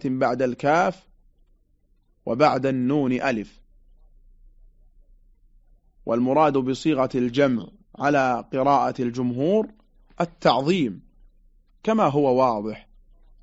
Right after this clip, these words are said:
وقرأ ورش والسوسي وبير بإبدال الهمزة ياء، والباقون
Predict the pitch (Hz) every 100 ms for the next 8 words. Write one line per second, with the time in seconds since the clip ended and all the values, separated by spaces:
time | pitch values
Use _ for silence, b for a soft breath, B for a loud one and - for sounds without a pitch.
0 | - - - - - _ - - - -
1 | - _ - _ _ _ _ _ _ -
2 | - 170 160 - 135 151 143 156 139 123
3 | - 135 131 - 170 170 - _ _ _
4 | _ _ - 131 131 156 170 156 143 131
5 | - _ _ _ _ _ _ _ _ _
6 | _ _ _ _ - 135 143 127 143 147
7 | 139 127 139 131 123 117 120 127 120 -
8 | 104 90 - _ _ _ _ - - _
9 | _ _ - 147 151 123 127 123 156 175
10 | 208